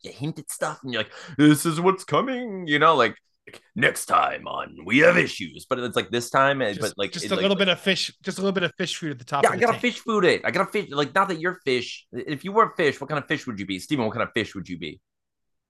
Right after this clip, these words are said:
Speaker 2: If I was a fish, I'd
Speaker 1: Yeah.
Speaker 2: be, uh, a Goliath grouper.
Speaker 1: I like that.
Speaker 2: Or tarpon. They're huge and powerful animals. Ooh, a tuna, but then people would fish for me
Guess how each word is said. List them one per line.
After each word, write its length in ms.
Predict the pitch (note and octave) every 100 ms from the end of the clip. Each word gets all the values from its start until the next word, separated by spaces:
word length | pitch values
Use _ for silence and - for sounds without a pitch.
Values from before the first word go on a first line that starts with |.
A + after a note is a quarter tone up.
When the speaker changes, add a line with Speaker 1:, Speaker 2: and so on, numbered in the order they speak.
| _ _ _ _ _
Speaker 2:
If 100 | D3
I 160 | B2 C#3
was 300 | D#3 G3 G#3
a 80 | C4+
fish, 680 | - D#4+ E4+ D#4+ - - -
I'd 180 | C3+ F#3+
Speaker 1:
Yeah. 40 |
Speaker 2:
be, 380 | D#3+ E3+ D#3+ D3+ -
uh, 400 | C3+ C3 B2 B2
a 80 | C3
Goliath 500 | C3 C3 C3 C#3+ -
grouper. 500 | - D3 D3+ F#2 G#2+ _ _
Speaker 1:
I 60 | F3
like 240 | D#3+ -
that. 220 | - - -
Speaker 2:
Or 160 | E3 G3+
tarpon. 520 | - D3+ - C#3+ C3+ -
They're 160 | D#3+
huge 580 | C#3+ - G#3+ B3 A#2 -
and 140 | C#3 D3
powerful 540 | - G#3 B2 - C3+
animals. 400 | D#3 C3+ G#2+ - - - -
Ooh, 180 | C#4 D#4+
a 60 | E3
tuna, 500 | - F#3+ B3+ D#3+ B2
but 120 | D3+
then 120 | F#3
people 320 | E3 G3+ G3+
would 180 | D3+ B2+ - -
fish 200 | C3+ -
for 160 | - A#2
me 280 | A#2 A#2